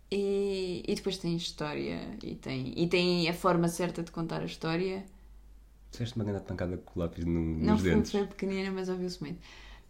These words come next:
Speaker 1: E, portanto, eu acho que é uma, uma cidade com sensação final. Epá, é uma cidade que faz sentir bem, eh, se te
Speaker 2: Faz
Speaker 1: esqueces das
Speaker 2: sentir
Speaker 1: pessoas.
Speaker 2: bem? Não acho que não seja necessariamente uma cidade que te faz sentir bem.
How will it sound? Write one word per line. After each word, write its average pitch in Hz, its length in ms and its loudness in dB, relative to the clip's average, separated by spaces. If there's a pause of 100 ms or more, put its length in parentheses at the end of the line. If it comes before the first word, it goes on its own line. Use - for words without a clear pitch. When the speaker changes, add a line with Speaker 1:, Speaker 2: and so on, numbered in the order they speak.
(180)
Speaker 1:
E, 196 380 -6
portanto, 190 380 -4
eu 185 100 2
acho 185 220 -2
que - 80 -10
é 190 40 -4
uma, 185 220 -4 (120)
uma 175 360 0
cidade 180 540 -2
com 156 360 -6
sensação 165 520 -6
final. 160 560 -4 (1040)
Epá, - 220 -4 (260)
é 226 80 0
uma 247 140 2
cidade 233 260 0
que - 60 -16
faz 196 160 -6
sentir 175 280 -2
bem, 165 440 -4 (640)
eh, - 160 -8 (180)
se - 220 -8
te - 100 -6
Speaker 2:
Faz 175 160 -2
Speaker 1:
esqueces 175 200 4
das 175 120 4
Speaker 2:
sentir - 100 -2
Speaker 1:
pessoas. 156 380 2
Speaker 2:
bem? - 160 -12 (1080)
Não 117 120 -4
acho 107 140 -6
que - 80 -8
não 87 40 -4
seja 87 140 -6
necessariamente 92 460 -6
uma 95 80 -10
cidade 90 160 -6
que - 60 -14
te - 40 -14
faz 90 120 -8
sentir 95 240 -8
bem. 73 160 -6